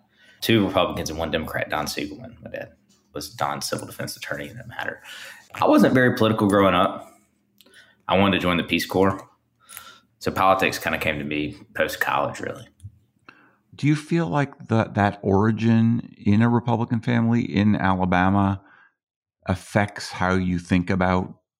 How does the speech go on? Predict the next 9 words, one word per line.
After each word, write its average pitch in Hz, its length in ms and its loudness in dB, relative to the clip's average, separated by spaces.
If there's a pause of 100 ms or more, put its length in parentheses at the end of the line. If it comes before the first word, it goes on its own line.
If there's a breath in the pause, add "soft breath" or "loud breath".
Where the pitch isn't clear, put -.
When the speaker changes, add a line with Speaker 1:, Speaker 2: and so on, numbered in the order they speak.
(460)
Speaker 2:
Democratic 87 540 0
politics 85 680 -2
and 82 120 -2
the 82 60 -4
campaign 85 580 -4
game? 101 300 -6 (960)
Must. 104 360 0
Speaker 1:
Oh, 226 60 4
yeah. 101 440 2